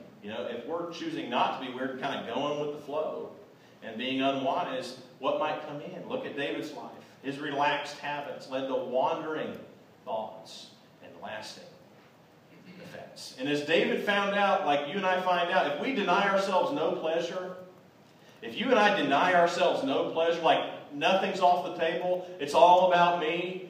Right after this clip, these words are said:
then eventually our pleasure will be denied, right? If we deny ourselves no pleasure, eventually our pleasure will be denied. In other words, you don't, you no longer enjoy something that cost you more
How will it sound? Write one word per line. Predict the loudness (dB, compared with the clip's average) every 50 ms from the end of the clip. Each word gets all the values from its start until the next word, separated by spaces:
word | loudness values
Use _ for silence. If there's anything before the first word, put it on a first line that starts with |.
| -14 -6
then | -4 -2 -2
eventually | 0 0 0 0 0 0 -2 -2 0
our | 0 0
pleasure | -2 -2 -2 -2 -2 -2 -4
will | -6 -6
be | -6 -6 -8
denied, | -8 -10 -10 -10 -10 -12 -12 -16 -18 -20 -20 -20 -20 -20 -20 -18
right? | -16 -16 -16 -16 -20 -20 -20 -20 -20 _ _ -20 -20 -18
If | -8 -4
we | -4 -2 -2
deny | -2 -2 0 2 2 4
ourselves | 4 2 2 2 0 0 0 -2 -2 -2
no | 0 0 0 0 -2
pleasure, | -2 0 0 0 0 -2 -4 -6 -6
eventually | -4 -4 -4 -4 -4 -6 -6 -4
our | -4 -4 -4
pleasure | -4 -4 -4 -2 -2 -4 -4 -6 -8 -10 -14 -16 -20 -20 -20 -20 -20 -20 -20 -20 -20 -16
will | -14 -12 -10
be | -8 -8 -8
denied. | -8 -6 -6 -6 -6 -6 -6 -4
In | 0
other | 2 4 4 4 4
words, | 4 0 0 -2 -4 -8 -10 -12 -14 -18 -20 -18
you | -12 -6 2
don't, | 4 4 4 4 0 -4 -8 -12 -14 -16 -20 -20 -20 -14
you | -10 0 4
no | 6 8 10 10
longer | 10 8 6 4 0 -2
enjoy | -4 -4 -6 -6 -6 -6 -6
something | -6 -8 -10 -10 -12 -12 -14 -18 -18 -20 -20 -20 -20 -20 -20 -20 -20 _ _ _ _ -20 -20 _ _ _ -12
that | -8 -8 -8 -8 -10
cost | -10 -8 -4 -4 -2 -2 -4 -6 -10 -12 -12
you | -12
more | -10 -8 -8 -6 -6 -6 -8 -10